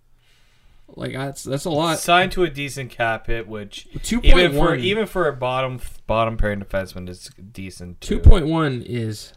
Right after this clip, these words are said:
Speaker 1: a lot less.
Speaker 2: Than what
Speaker 1: Even
Speaker 2: Roman
Speaker 1: if he
Speaker 2: Polak
Speaker 1: is
Speaker 2: made.
Speaker 1: not even. If he even performs up to par,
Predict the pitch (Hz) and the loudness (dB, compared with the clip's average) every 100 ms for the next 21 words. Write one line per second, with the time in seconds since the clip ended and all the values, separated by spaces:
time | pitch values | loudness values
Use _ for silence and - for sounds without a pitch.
0 | - 113 131 202 143 151 113 - - - | -18 -6 -4 -2 -2 -2 -2 -8 -14 -12
1 | 110 107 180 240 233 - 147 160 131 120 | -8 -4 -2 -2 2 4 4 4 2 -2
2 | 120 - - - _ _ _ _ 165 214 | -8 -10 -16 -20 _ _ _ _ -10 -8
3 | 202 175 - - - _ _ _ 143 - | -6 -8 -12 -18 -20 _ _ _ -12 -8
4 | 233 202 185 151 - 156 151 135 - - | -8 -4 -2 -2 -2 -2 -2 -6 -8 -8
5 | 180 - 131 - 139 220 240 285 | -6 -6 -4 -2 -2 -4 -8 -12